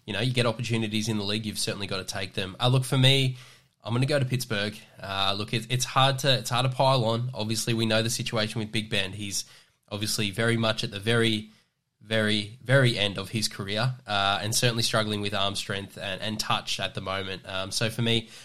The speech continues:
obviously this will be Big Ben's last year, and, um, you know, it's all gonna be about, you know, who's gonna, who's gonna replace him moving forward. And I think, you know, part of the, I, I guess part of the impatience with the fan base is that, you know,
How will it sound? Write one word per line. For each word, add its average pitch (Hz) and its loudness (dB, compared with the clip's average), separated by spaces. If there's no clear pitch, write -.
obviously 113 2
this 107 -2
will 110 0
be 104 -2
Big 104 -4
Ben's 104 0
last 101 0
year, 98 0
and, 95 -6
um, 95 -4
you 92 -6
know, 95 -4
it's 117 -6
all 113 -4
gonna 104 -4
be 98 -2
about, 98 -4
you 98 -6
know, 98 -6
who's 107 -2
gonna, 101 -4
who's 127 0
gonna 120 2
replace 120 0
him 117 0
moving 113 0
forward. 127 -2
And 117 0
I 120 4
think, 127 0
you 113 -4
know, 104 0
part 143 -2
of 123 -2
the, 101 0
I, 92 -8
I 101 -6
guess 101 -8
part 120 0
of 113 0
the 104 -2
impatience 120 -2
with 98 -8
the 101 -12
fan 110 -2
base 123 2
is 101 -6
that, 104 -2
you 107 -8
know, 107 -4